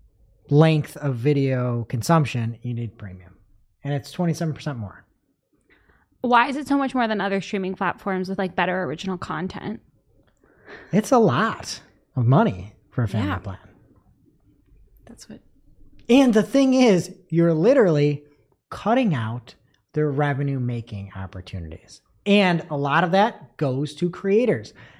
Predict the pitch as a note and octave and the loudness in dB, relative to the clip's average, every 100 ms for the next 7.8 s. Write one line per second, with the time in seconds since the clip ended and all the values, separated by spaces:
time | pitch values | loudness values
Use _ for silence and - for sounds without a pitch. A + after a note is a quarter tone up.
0 | _ B2 C3 B2+ B2 B2 - C#3+ - C3+ | _ -6 -4 -6 -6 -8 -6 -6 -4 -6
1 | B2+ - - - D3+ D#3+ G3 A3 A3 - | -4 -6 -10 -2 -4 -2 -2 0 0 0
2 | A3 A#3+ B3+ - - _ _ A#2+ C3 A#2 | 0 0 -2 -8 -20 _ _ -4 -2 -2
3 | C3 A#2 A2 G2 G2 - A2+ G#2+ D#3+ A#3 | -2 -2 -2 -4 -6 -4 -2 2 4 2
4 | - - - - - _ D3+ C#3 - _ | -4 -20 -20 -20 -20 _ 0 0 -16 _
5 | F#3+ A#3+ B3 C4 A3+ A3+ D4 G#3+ D#3 - | 6 8 10 8 6 4 4 4 2 2
6 | F#3 A#3 D#3 B2 - F#3 D#3 C#3+ C#3+ D3 | 2 2 0 -4 0 2 2 0 0 0
7 | D3+ A#3 G#3+ D3 E3+ E3 D3 | 2 4 4 4 4 4 2